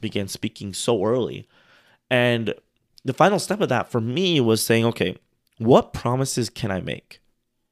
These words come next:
And if I make a promise, I better be able to keep it. And I had to be <laughs> very realistic about it and say,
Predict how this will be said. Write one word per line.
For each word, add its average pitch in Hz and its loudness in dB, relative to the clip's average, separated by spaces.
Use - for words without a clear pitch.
And 120 2
if 127 2
I 143 4
make 127 2
a - 2
promise, 117 -4
I 135 4
better 135 2
be 151 2
able 135 2
to - -12
keep - -12
it. - -14
And 135 2
I 139 4
had 165 0
to 226 0
be 143 -2
<laughs> - -
very 123 2
realistic 135 2
about 107 -2
it 110 -2
and 110 -4
say, 113 0